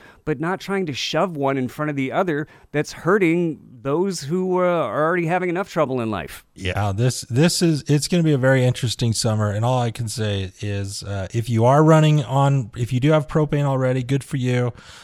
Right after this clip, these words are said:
Speaker 2: Expand your, your, uh, appliances, expand into your fleets, and,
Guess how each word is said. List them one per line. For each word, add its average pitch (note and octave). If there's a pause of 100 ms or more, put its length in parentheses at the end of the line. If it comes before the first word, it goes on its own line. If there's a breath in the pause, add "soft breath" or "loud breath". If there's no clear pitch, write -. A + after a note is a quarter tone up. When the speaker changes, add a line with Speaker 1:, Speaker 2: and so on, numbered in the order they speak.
(140 loud breath)
Speaker 2:
Expand C3+
your, A#2 (420 soft breath)
your, A2
uh, G#2
appliances, C3+
expand B2+
into A#2+
your G#2
fleets, - (100)
and, A2